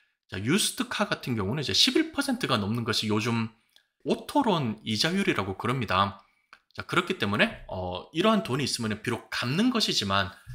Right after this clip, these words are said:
그대로 놔두면은 계속 쌓이고 그만큼 여러분의 투자할 수 있는 돈이 절-, 줄어들고 여러분의 통장의 돈이 적어드는 것이기 때문에 비록 눈에 보이는 것이 불안하지는 않더라도 이러한 돈을,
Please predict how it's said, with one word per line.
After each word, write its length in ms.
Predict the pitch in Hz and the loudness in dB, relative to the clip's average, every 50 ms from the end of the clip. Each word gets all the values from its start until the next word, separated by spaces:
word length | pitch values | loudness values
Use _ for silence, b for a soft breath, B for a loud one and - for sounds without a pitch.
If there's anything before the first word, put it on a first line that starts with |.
| - - - - | -18 -16 -10 -6
그대로 300 | - 123 160 160 165 131 | -2 2 2 4 4 2
놔두면은 540 | 98 90 - - 117 113 113 113 104 - - _ - | -2 -2 -4 -4 -4 -2 -2 -2 -4 -6 -8 _ -12
계속 300 | - 110 107 117 - - | -8 -6 -6 -6 -4 -4
쌓이고 680 | - - 185 208 226 202 - 117 104 98 95 95 - - | -2 0 2 2 0 0 0 0 0 0 -2 -6 -8 -8
그만큼 340 | - 110 110 - - 120 | -6 -6 -6 -4 -4 -2
여러분의 500 | 104 104 113 113 104 107 117 175 208 - B B B B B B B B - | 0 0 0 0 0 0 -2 -2 -2 -4 B B B B B B B B -10
투자할 360 | - - 247 - 285 277 269 | -6 -2 0 2 2 2 2
수 140 | - - 190 | 0 -2 -2
있는 200 | 160 135 113 107 | -2 -2 -2 -2
돈이 240 | - 107 107 101 - | -2 -2 -2 0 0
절-, 300 | - 104 107 139 - - - | 0 0 -2 -2 -4 -6 -10
줄어들고 640 | - - - 151 170 165 120 113 117 104 101 101 98 | -10 -6 -2 -2 -2 -2 -2 -6 -6 -4 -2 -2 0
여러분의 380 | 98 101 113 117 110 104 101 - | 0 0 -2 -2 -2 -2 -4 -4
통장의 360 | - - 247 254 254 226 202 | -2 -2 0 0 0 0 -2
돈이 260 | - 107 107 104 98 | -2 -2 -4 -4 -4
적어드는 460 | - - 113 131 160 156 - 170 160 127 | -4 -6 -4 -2 -2 -2 -2 -4 -4 -4
것이기 340 | 110 98 - 107 107 95 | -4 -4 -4 -4 -6 -8
때문에 380 | - 101 95 113 143 156 - B B B B B B B B - | -8 -8 -6 -4 -4 -6 -6 B B B B B B B B -4
비록 260 | 131 127 147 131 110 | -2 -2 -2 -2 -2
눈에 280 | 110 131 151 139 - | 0 0 0 0 0
보이는 280 | - - 120 151 185 180 | 0 0 0 2 2 0
것이 240 | 151 123 - - - | 0 -2 -2 -4 -4
불안하지는 600 | - 131 139 180 196 180 151 135 - 147 127 - - | -4 0 0 2 2 2 0 -2 -2 -4 -4 -4 -4
않더라도 600 | 95 98 92 - - 135 135 107 98 92 92 - | -4 -6 -6 -6 -6 -4 -4 -4 -4 -4 -6 -4
이러한 380 | - 156 - 185 180 165 156 - | -4 -2 0 0 0 -2 -2 -6
돈을, 360 | - 101 104 147 214 247 - | -8 -4 -2 0 -2 -2 -4